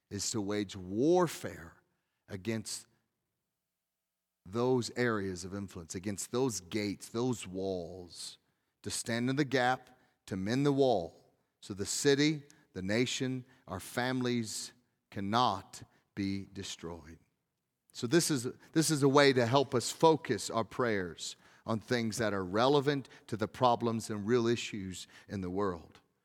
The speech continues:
The New Testament example, in closing with this, Paul was writing to this young pastor, this young apostle who was charged to go and oversee a church or many churches,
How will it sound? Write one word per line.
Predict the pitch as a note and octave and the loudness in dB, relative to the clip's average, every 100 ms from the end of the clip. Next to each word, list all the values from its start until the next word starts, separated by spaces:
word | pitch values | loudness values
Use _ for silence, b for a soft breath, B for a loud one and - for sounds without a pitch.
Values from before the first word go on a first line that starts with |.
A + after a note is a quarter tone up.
| _ | _
The | G2+ | 0
New | B2 C#3 | 4 4
Testament | - D3+ - C3 F#2+ - - B | 6 4 4 -2 -4 -8 -20 B
example, | A2+ G2 A#2 A2+ A2+ G2+ | -8 -2 0 0 0 -6
in | |
closing | G2 B2+ B2+ A#2 | -2 0 2 0
with | A2+ A2 | -2 -2
this, | G#2 | -4
Paul | - C3+ C3+ | 0 2 4
was | B2 G2+ | 2 2
writing | B2+ C3 C3+ | 2 4 2
to | B2 | 0
this | A2 G2 | -4 -2
young | A#2+ B2+ | 0 -2
pastor, | A#2 C3 C#3+ - F3 F3 E3 B - | 2 4 4 2 -2 -2 -2 B -6
this | A#2 - | -4 0
young | B2+ A#2+ B B | -2 -2 B B
apostle | A#2+ - D3 D3+ - E3 D#3+ | -6 4 6 6 2 2 2
who | C#3+ B2 | 2 2
was | G#2+ - b b b | 0 -4 b b b
charged | - D#3 D#3 E3 D#3 - | 2 8 8 8 6 -2
to | C#3 | -2
go | A#2+ C#3+ D#3 D3+ | 4 6 6 6
and | |
oversee | C3+ B2 C3 - C3+ | 2 2 0 0 -2
a | |
church | B2 - D#3+ E3+ - | -2 0 2 2 0
or | B2 | 0
many | C3 D#3+ | 2 2
churches, | D3 E3 D#3+ - D#3+ D3 | 0 0 0 0 -2 -2